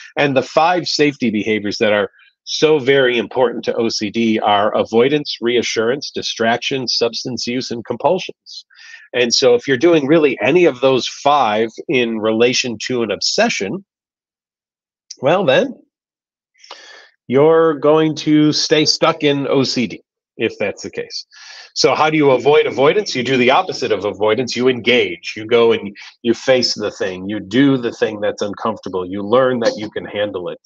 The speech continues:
Uh, that's really what it is. It's, it's the rule of opposites, as my friend Dave Carbonell likes to talk about. You, you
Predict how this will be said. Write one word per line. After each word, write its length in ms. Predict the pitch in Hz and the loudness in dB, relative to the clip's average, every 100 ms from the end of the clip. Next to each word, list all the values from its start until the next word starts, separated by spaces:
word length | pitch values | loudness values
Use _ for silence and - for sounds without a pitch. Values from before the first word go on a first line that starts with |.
| 110 | -8
Uh, 140 | 101 - - - _ | -8 -10 -20 -20 _
that's 260 | - 160 - | -2 -2 0
really 280 | 110 160 131 | 0 2 4
what 200 | 123 117 | 4 2
it 120 | 110 | 0
is. 280 | 151 71 - | -2 -4 -8
It's, 220 | 107 - - - _ _ - | -8 -8 -12 -16 _ _ -6
it's 320 | 110 - - | -6 -4 -4
the 140 | 113 107 117 | -2 0 2
rule 280 | 143 143 123 | 4 4 4
of 100 | 113 | 4
opposites, 600 | 143 143 117 104 92 - | 0 0 -4 -4 -6 -2
as 220 | 101 92 | -2 -2
my 140 | 101 95 | -4 -4
friend 320 | 113 104 98 | -2 -2 -2
Dave 220 | 107 101 - | -2 -2 -2
Carbonell 520 | 104 95 98 113 98 | -2 -2 -2 0 -2
likes 220 | 92 - | -4 -8
to 80 | - | -14
talk 240 | - 92 - | -8 -8 -8
about. 260 | 98 98 - | -8 -8 -6
You, 220 | 107 95 _ - - _ | -8 -10 _ -20 -20 _
you 180 | 110 110 | -2 -2